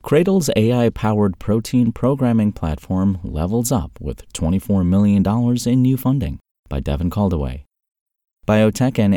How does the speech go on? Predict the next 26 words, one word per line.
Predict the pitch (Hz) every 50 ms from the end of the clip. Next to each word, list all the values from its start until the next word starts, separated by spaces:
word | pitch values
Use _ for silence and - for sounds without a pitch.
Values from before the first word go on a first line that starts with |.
| -
A | - 117 113 107
I | 101 98
startup | 98 - - - 110 95 95 95 - -
Cradle | - - - - 156 165 160 107 92 104 120 -
is | - 120 127 113 -
finding | - - 135 180 208 226 196
success | - - - 110 - - - 131 131 135 - -
with | - 113 101
its | 107 - -
generative | - - 104 107 139 160 160 - - 135 104
approach | 87 71 - - 107 107 98 87 - - -
to | - 110
protein | - - 175 185 185 - - 101 85 76
design, | - 76 - 85 76 69 67 - - - - - - - - -
landing | - 73 73 80 78 76 73 73 67
big | - 85 104 120 -
customers | - 92 85 - - - 90 90 92 101 98 - - -
and | 82 78 87 107 113
a | 113
hefty | 95 95 113 110 - - 104 95
twenty-four | - - 123 110 101 92 - 107 101 95
million | 92 95 101 98 95 92 92
dollars | 87 101 110 113 110 110 110 107 -
of | - - 117 113 -
new | 85 76 71 73 82
investment. | 98 95 85 71 71 - - - 64 58 - - -